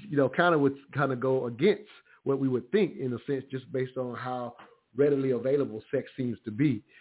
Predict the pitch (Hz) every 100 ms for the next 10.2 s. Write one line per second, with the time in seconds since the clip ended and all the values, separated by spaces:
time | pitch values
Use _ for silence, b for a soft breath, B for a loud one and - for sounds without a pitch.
0 | b - 98 101 98 - 135 139 131 120
1 | 117 104 95 110 - 104 98 104 92 110
2 | 95 - - 85 87 82 71 B B B
3 | - 104 101 101 127 135 123 - 123 107
4 | 202 196 120 - - 120 - - 107 110
5 | 110 101 107 - - 117 107 b b 98
6 | - 117 113 - 110 120 - 98 98 110
7 | 101 - 113 110 101 113 120 113 98 104
8 | 120 117 117 B B B 113 113 107 123
9 | - 131 120 - B B - 123 147 151
10 | 156 135